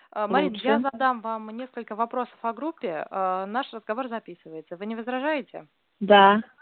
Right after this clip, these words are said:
Speaker 2: хорошо.
Speaker 1: А, расскажите, пожалуйста, что изначально вы искали?
Speaker 2: А, искала, как бы, однокомнатную квартиру. Вот,
Speaker 1: Мгм.
Speaker 2: доступность,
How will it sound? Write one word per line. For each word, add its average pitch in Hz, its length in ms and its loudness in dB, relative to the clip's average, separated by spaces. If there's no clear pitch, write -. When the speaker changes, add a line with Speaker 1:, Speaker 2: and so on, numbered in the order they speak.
Speaker 2:
хорошо. 175 760 4
Speaker 1:
А, 214 240 2
расскажите, 320 420 -4
пожалуйста, 202 520 -4
что 330 340 -2
изначально 220 520 -4
вы 190 140 -8
искали? 160 420 -6
Speaker 2:
А, 175 440 8
искала, 240 720 8
как 190 240 2
бы, 175 140 4
однокомнатную 208 600 2
квартиру. 208 800 2
Вот, 170 260 -2
Speaker 1:
Мгм. - 40 -6
Speaker 2:
доступность, 180 680 -2